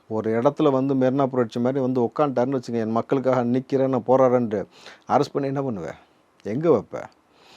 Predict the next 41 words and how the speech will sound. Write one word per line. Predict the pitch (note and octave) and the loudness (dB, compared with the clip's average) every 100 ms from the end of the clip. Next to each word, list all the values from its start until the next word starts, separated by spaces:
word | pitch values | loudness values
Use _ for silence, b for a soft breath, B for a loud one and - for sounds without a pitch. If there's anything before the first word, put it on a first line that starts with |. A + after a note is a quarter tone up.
| b - | b -4
நீங்கள் | B2+ C3 C#3 | 0 2 4
விஜயை | E3 | 4
தூக்கி | D#3 C#3+ | 2 0
உள்ள | C#3+ E3 | 4 6
வைக்கும் | D3+ C#3+ | 6 4
போது | C#3 C3+ | 0 0
என்ன | C3+ | -2
நடக்கும்? | D3 B2+ A#2+ F#2+ D#2 _ b b b | -2 -4 -4 -8 -12 _ b b b
நீங்க | B2 B2+ C#3 D3+ G#2+ F#2+ | -2 2 4 4 2 4
மெரினா | D#3 G3+ | 4 6
பீச்சுக்குள்ள | F3+ D3+ C#3+ C3 | 6 4 2 2
போகக்கூடாதுன்னு | C#3+ C#3 C#3 D3+ C3 | 4 4 4 2 0
நாலு | C#3 | 2
ரோட்டு | C3 D#3 C3 | 2 2 0
அடைப்ப, | G#2 - - - | -2 -6 -10 -2
தமிழ்நாடு | D3+ F#3+ E3 D3+ | 0 4 2 2
ஸ்டேட்டுக்குள்ளே | E3 E3 D3+ C#3+ | 0 2 4 4
வரக்கூடாதுன்னு | C3+ C3 C#3 C3 | 4 2 0 0
எப்படி | C#3 | -2
நீ | A#2+ | -4
அடைப்ப? | G2 F#2+ D#2 - _ _ _ - | -4 -6 -10 -12 _ _ _ -4
தமிழ்நாட்டுக்குள்ள | B2 D#3+ D#3 C#3 C3 C3 | 2 4 4 2 0 4
அண்டை | D#3 C3+ C#3+ C#3+ | 4 2 0 2
மாநிலத்திலிருந்து | C3+ B2+ C#3 - | 0 -2 -2 0
சார | C3+ C3+ | 0 2
சாரியா | C#3 C3+ | 0 0
கிளம்பி | C3 C3 C3+ B2 | 0 0 0 0
வருவான். | A#2+ A#2 G2+ | 0 0 -4
நீங்கள் | G#2 G#2+ | -4 -6
வந்து | G#2 C3 D#3+ B2+ | -4 -2 0 2
எத்தனை | B2 - D#3 D3 | 0 2 2 4
கோடி | C#3 C3 | 4 2
காவல்துறை | A#2 C#3 D3 C#3 C3+ B2+ | 4 4 4 4 2 2
இறக்குனாலும் | B2+ C3+ C#3 | 0 -4 -4
இங்க | C3 A#2 | -2 -2
பத்தாது, | A#2+ - C#3 D3+ | -2 -2 -2 -2
அவ்வளவு | A#2+ B2 | 0 0
பெரிய | A#2 A2 | 0 -2
சிறையும் | C3+ C#3+ D3 | 0 2 2
கிடையாது. | C3 B2+ B2+ D#3 | 0 0 0 -2
தமிழ்நாடு | - B2 D3 C3+ | -4 -2 0 0